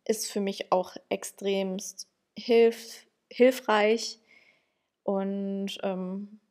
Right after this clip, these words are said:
dabei wird man auch noch gleichzeitig flexibler. Da hat man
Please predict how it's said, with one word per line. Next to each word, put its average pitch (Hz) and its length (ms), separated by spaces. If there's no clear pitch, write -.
dabei 202 260
wird 214 140
man 208 100
auch - 140
noch 190 160
gleichzeitig 190 480
flexibler. 233 640
Da 180 160
hat 190 160
man 175 340